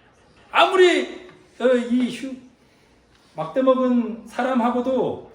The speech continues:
분쟁이 안 생기는 사람이 누구라고요? 엄마, 아빠는,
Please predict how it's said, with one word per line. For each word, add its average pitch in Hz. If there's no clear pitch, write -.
분쟁이 277
안 233
생기는 269
사람이 240
누구라고요? 240
엄마, 131
아빠는, -